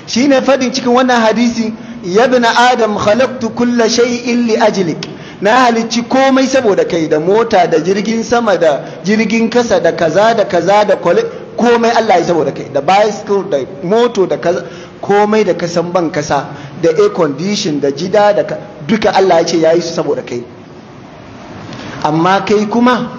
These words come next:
Allah ya ce, "Wa khalaqtuka li ajli." Amma kai na halicce ka saboda ka bautata min, ka girmama ni,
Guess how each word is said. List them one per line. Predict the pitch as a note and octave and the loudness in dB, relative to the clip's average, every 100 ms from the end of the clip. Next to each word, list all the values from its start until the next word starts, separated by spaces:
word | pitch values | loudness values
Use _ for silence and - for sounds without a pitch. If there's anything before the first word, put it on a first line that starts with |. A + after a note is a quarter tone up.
| - - - - - - | -16 -16 -18 -18 -8 -2
Allah | F3 E3 | 2 4
ya | D#3 | 2
ce, | E3 | 2
"Wa | D#3 D3+ | 2 2
khalaqtuka | D#3 D#3 F3 - F#3 F#3+ F#3+ F#3+ - - - - - | 2 2 0 -2 -4 -2 -2 -2 -12 -14 -18 -16 -6
li | D3 | -4
ajli." | D3 D#3 C3 B2+ G#2 - - - - - - | -2 0 -2 -4 -6 -8 -10 -12 -14 -10 -4
Amma | E3+ F#3 F#3 | 0 0 0
kai | F#3+ | 2
na | F#3 G3 | 4 4
halicce | F3+ D#3+ D#3+ E3+ | 2 -2 -2 -2
ka | E3 | 0
saboda | F#3 F#3 E3 D3+ | 0 2 0 0
ka | C#3+ | 0
bautata | D#3+ G3+ F#3+ - G3 | 2 2 0 0 2
min, | A3 G#3 - - - - | 2 -2 -6 -18 -18 -6
ka | E3+ | -2
girmama | D#3+ A3 B3+ G#3 G#3+ B3 | 0 2 2 2 2 2
ni, | B3 | 2